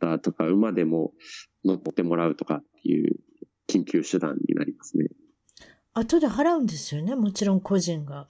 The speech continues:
Speaker 2: 使った場合は。
Speaker 1: あの、そうです。はい。
Speaker 2: 請求が来るんですよね。今ヘリを使うっておっしゃいましたけど、
Speaker 1: はい。
Speaker 2: そういうことですよね。
Speaker 1: 救助費用とかは基本的に自己費用、自己負担になるんですけど、ヘリコプターは海外でも日本じゃなくても高くて、例えば、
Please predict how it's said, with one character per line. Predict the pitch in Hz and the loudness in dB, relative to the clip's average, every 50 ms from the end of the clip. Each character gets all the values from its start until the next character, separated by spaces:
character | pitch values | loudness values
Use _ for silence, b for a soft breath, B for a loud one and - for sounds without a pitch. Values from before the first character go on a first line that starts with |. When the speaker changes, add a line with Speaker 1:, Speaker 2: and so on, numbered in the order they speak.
| _ _ | _ _
Speaker 2:
使 | - - - 180 | -10 -6 -4 -4
っ | 156 | -6
た | - _ 143 | -4 _ -10
場 | 131 - - | -6 -2 0
合 | 95 | 2
は。 | |
Speaker 1:
あ | 90 | 2
の、 | 92 90 90 90 - 87 87 - - 85 | 2 2 0 -4 -6 -16 -20 -20 -20 -14
そ | - - - 107 95 | -10 -2 0 0 2
う | |
で | - 82 | 2 0
す。 | - - - - - - - - | -2 -2 -8 -8 -8 -10 -8 -2
は | - 87 | -2 0
い。 | 76 | 0
Speaker 2:
請 | - - 285 285 247 | 4 4 4 4 4
求 | - - 302 294 | 4 4 4 6
が | 285 320 302 | 6 4 4
来 | 311 - 220 | 4 0 0
る | 196 214 226 | 0 0 0
ん | 214 | 0
で | 190 175 | 0 0
す | - - 185 | -2 0 0
よ | 175 180 | 0 2
ね。 | 214 262 277 | 2 2 2
今 | 240 208 190 185 | 4 4 4 4
ヘ | 180 202 202 190 | 4 4 4 4
リ | 202 185 | 4 2
を | 170 | 2
使 | 170 - - - 208 | 0 -4 -2 -2 -2
う | 202 | -2
っ | 196 | 0
て | 190 180 | 0 0
お | 170 | 0
っ | 156 | 0
し | - - | -2 -6
ゃ | 170 | -8
い | 165 | -8
ま | 165 160 | -8 -8
し | - - | -10 -4
た | 160 | 0
け | - 104 98 | 0 0 0
ど、 | 139 | -2
Speaker 1:
は | 135 | -8
い。 | |
Speaker 2:
そ | - - 190 196 | -12 -10 -6 -6
う | |
い | 185 | -4
う | 180 | 0
こ | 202 | 2
と | 156 | 4
で | 143 135 131 | 6 6 6
す | 123 | 4
よ | 135 131 | 2 0
ね。 | 127 | 2
Speaker 1:
救 | |
助 | |
費 | 135 139 131 | 0 0 0
用 | 123 117 - | 0 -2 -2
と | - 123 | -4 -2
か | - 165 | 0 2
は | 185 180 151 123 - - _ - | 2 2 0 -2 -4 -8 _ -2
基 | - | 0
本 | 117 110 107 | 2 2 2
的 | - 104 107 | 2 2 2
に | 107 | 4
自 | 104 95 95 104 | 4 4 2 2
己 | - | 2
費 | 110 98 - - | 2 0 2 2
用、 | 104 90 85 80 82 80 - - _ _ _ | 0 2 2 -2 -4 -6 -8 -10 _ _ _
自 | - - | -2 -2
己 | - 90 | -2 -4
負 | - - | -4 -2
担 | - 92 82 76 78 | -2 0 0 0 0
に | 78 78 | 0 -2
な | 80 78 | 0 0
る | 78 76 | 0 0
ん | 76 73 | 0 0
で | 76 76 | -2 -4
す | - - | -4 -4
け | - 92 85 | -2 0 0
ど、 | 82 104 101 87 - B B B B B B B B B B _ | 2 0 0 -2 -4 B B B B B B B B B B _
ヘ | _ - 123 | _ 0 2
リ | 151 147 | 2 2
コ | - 160 | 2 -2
プ | 147 - - - - | -2 -4 -16 -6 -2
タ | 113 | 0
ー | 95 90 | 2 2
は | 90 95 104 110 110 98 90 76 - - - - | 4 4 4 4 2 2 0 -2 -4 -8 -14 -8
海 | - - 131 123 104 | -2 2 2 2 2
外 | 104 98 92 90 82 | 2 2 2 2 2
で | 90 | 2
も | 87 87 85 85 | 0 0 2 2
日 | 95 110 | 2 4
本 | 123 123 104 | 4 4 2
じ | 92 | 2
ゃ | 90 | 2
な | 87 85 | 0 -2
く | - - | -2 -2
て | - | -2
も | 82 80 | -2 -2
高 | 76 - 95 - - 95 | -2 -4 -4 -2 -2 -4
く | - - | -4 -6
て、 | - _ - 98 90 85 76 - - _ 110 - - | -6 _ 0 2 2 0 -2 -4 -6 _ -4 -2 0
例 | 120 | 0
え | 107 | 0
ば、 | 90 92 85 - | 0 -2 -4 -4